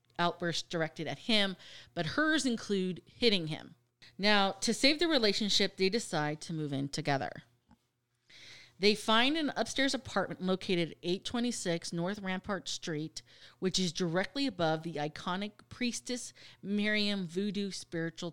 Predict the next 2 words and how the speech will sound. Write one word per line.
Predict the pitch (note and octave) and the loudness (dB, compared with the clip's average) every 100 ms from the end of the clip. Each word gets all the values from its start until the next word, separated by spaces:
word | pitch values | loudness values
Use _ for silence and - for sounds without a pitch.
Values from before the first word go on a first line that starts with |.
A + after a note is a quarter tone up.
| - | -8
Temple. | E3 D3+ - - - - _ _ _ _ _ _ _ _ _ _ _ _ _ _ _ _ _ _ _ | -8 -8 -8 -12 -14 -20 _ _ _ _ _ _ _ _ _ _ _ _ _ _ _ _ _ _ _
But | G#3 F#3+ F3 | 4 4 4